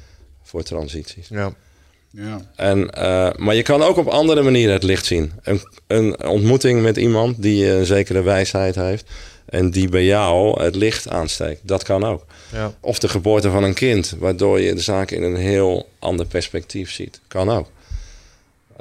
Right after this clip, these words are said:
Speaker 1: Dus het kan positief zijn, het kan negatief zijn. Het kan van alles zijn, maar ik gun mensen wel die perspectiefwisseling.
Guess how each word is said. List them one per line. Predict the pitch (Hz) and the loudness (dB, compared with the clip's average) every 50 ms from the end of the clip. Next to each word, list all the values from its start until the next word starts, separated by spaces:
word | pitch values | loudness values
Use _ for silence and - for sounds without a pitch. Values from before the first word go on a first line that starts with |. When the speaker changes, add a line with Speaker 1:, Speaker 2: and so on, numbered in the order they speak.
| - 85 - | -16 -10 -6
Speaker 1:
Dus | - 101 95 | -4 -4 -2
het | 110 101 | -4 -2
kan | - 139 131 127 123 113 - - - | 0 2 2 2 2 -2 -6 -6 -2
positief | 127 127 135 131 127 120 139 131 123 | 0 0 2 0 0 0 -2 0 0
zijn, | - 139 131 139 139 | 0 0 2 2 0
het | 131 117 | 0 -2
kan | - - 110 101 101 95 | 0 0 2 2 4 4
negatief | 104 107 113 120 113 110 - 117 110 - | 4 4 2 2 -2 -4 -6 -6 -6 -6
zijn. | - 120 113 113 120 113 107 _ _ _ _ _ _ _ _ _ _ - | -6 -6 -6 -8 -8 -12 -16 _ _ _ _ _ _ _ _ _ _ -10
Het | - - | -8 -2
kan | - 131 123 113 | 0 2 2 4
van | 110 117 | 4 4
alles | 123 123 120 110 - | 4 4 4 2 2
zijn, | - 92 85 92 | 0 0 2 2
maar | 101 101 90 107 | 2 2 2 2
ik | 107 - | 0 0
gun | - 123 139 139 135 131 123 117 | -2 0 2 2 4 4 4 4
mensen | 113 113 113 110 104 - 113 107 98 | 4 4 2 2 2 0 0 2 4
wel | 107 110 110 107 104 104 98 - - - - - - - - - _ | 4 6 6 6 4 4 2 -2 -8 -20 -20 -20 -20 -20 -20 -16 _
die | - 92 | -10 -6
perspectiefwisseling. | - - 98 - - 101 90 - - 104 92 85 85 85 - - - 92 87 | -4 -2 -2 -2 -2 -2 -4 -2 -4 -6 -4 -4 -4 -4 -4 -6 -8 -10 -12